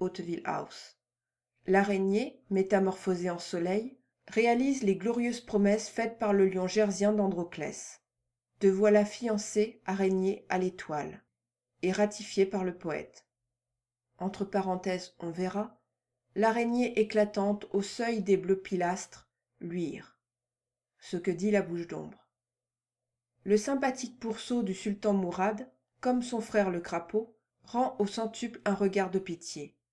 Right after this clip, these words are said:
Le crapaud et le sultan Mourad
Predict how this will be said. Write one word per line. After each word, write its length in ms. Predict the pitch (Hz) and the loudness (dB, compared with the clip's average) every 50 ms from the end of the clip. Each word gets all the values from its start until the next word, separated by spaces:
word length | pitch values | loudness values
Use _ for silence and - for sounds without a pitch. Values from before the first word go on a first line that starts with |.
| _ _ _ _ _ _ _ _ _ _ _ _ _ _ | _ _ _ _ _ _ _ _ _ _ _ _ _ _
Le 180 | - 180 196 | 2 4 4
crapaud 640 | 196 - - 208 202 - - 208 233 277 - - _ _ _ _ - | 4 4 2 0 0 0 0 0 0 0 -2 -8 _ _ _ _ -2
et 80 | 180 | 0
le 120 | 185 180 185 | 0 0 0
sultan 380 | - - 226 208 208 - 208 | -2 -4 -6 -6 -2 0 2
Mourad 560 | 196 185 175 170 170 175 175 208 208 254 254 | 2 2 0 -2 -2 0 0 0 0 -2 -6